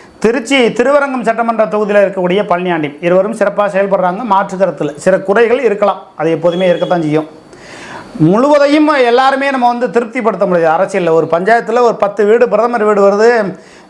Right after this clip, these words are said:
ம-, முதல்வர் திட்டத்துல வீடு வருதுன்னா, பத்து பேத்துக்கு தான் கொடுக்க முடியும். வீடு கிடைக்காதவன் பெட்டிஷன் போடுவான், "அவனுக்கு வீடு கிடைச்சு போச்சு, இவனுக்கு வீடு கிடைச்சு போச்சு, இவனுக்கு தகுதி இருக்கு, இவனுக்கு தகுதி இல்லை" அப்படின்னு பெட்டிஷன் போடுவாங்க. அது எல்லா இடத்துலையுமே உள்ளதுதான்.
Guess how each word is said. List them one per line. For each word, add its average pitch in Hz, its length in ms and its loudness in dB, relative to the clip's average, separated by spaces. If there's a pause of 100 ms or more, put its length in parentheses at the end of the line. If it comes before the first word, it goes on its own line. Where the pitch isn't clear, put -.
ம-, 185 220 2
முதல்வர் 220 540 0
திட்டத்துல 202 400 0
வீடு 208 200 2
வருதுன்னா, 202 320 2
பத்து 214 220 -4
பேத்துக்கு 208 260 -2
தான் 220 140 0
கொடுக்க 185 200 -2
முடியும். 156 240 0
வீடு 196 200 2
கிடைக்காதவன் 202 760 -2 (500)
பெட்டிஷன் 196 360 0
போடுவான், 170 260 2
"அவனுக்கு 180 280 0
வீடு 185 160 2
கிடைச்சு 175 240 0
போச்சு, 160 260 -2
இவனுக்கு 180 300 0
வீடு 180 380 0
கிடைச்சு 151 320 -2
போச்சு, - 220 -12 (1400)
இவனுக்கு 151 300 0
தகுதி 180 280 0
இருக்கு, 165 240 -2
இவனுக்கு 147 260 -2
தகுதி 156 280 -4
இல்லை" 143 180 -2 (560)
அப்படின்னு 233 440 0
பெட்டிஷன் 233 340 -2
போடுவாங்க. 196 300 0
அது 175 220 0
எல்லா 226 300 2
இடத்துலையுமே 233 340 -4
உள்ளதுதான். 196 540 0